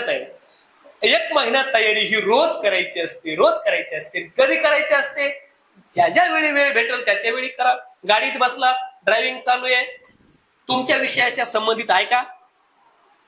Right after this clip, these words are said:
तुमच्या त्या टेपला लावून घरी एकटेच आहेत, काही पुस्तक बघा तुमच्या विषयाशी संबंधित. <clears throat> कुठंतरी एकटेच बसलात, मोबाईल काढा, तुमच्या विषयाशी संबंधित काही भेटते का बघा.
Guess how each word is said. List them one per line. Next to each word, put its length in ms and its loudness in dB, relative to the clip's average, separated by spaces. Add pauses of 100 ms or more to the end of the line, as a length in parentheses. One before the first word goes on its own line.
तुमच्या 200 0
त्या 140 -2
टेपला 360 0
लावून 360 -2 (2000)
घरी 240 2
एकटेच 380 0
आहेत, 140 2 (540)
काही 120 2
पुस्तक 320 -2 (420)
बघा 320 2 (100)
तुमच्या 240 -2
विषयाशी 340 -2
संबंधित. 640 -4
<clears throat> 920 -10
कुठंतरी 380 2
एकटेच 300 0
बसलात, 360 2 (520)
मोबाईल 260 2
काढा, 260 2 (220)
तुमच्या 220 0
विषयाशी 240 -2
संबंधित 280 -2
काही 140 0
भेटते 260 -2
का 100 2
बघा. 200 2